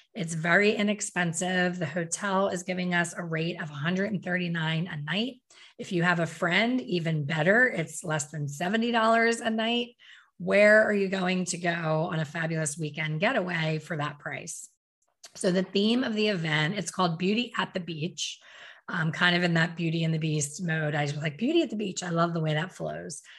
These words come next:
'cause I love the beach, and I know most people do. So it's called Beauty at the Beach. And then the tagline is, "I'm in a timeout," because as adults, if you have children, you get the humor of a timeout. When kids are, like,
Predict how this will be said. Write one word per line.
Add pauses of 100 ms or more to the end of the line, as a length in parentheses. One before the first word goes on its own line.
(280)
'cause
I
love
the
beach,
and
I
know
most
people
do.
So
it's
called
Beauty
at
the
Beach. (280)
And
then
the
tagline
is, (360)
"I'm
in
a
timeout," (180)
because
as
adults,
if
you
have
children,
you
get
the
humor
of
a
timeout.
When
kids
are,
like,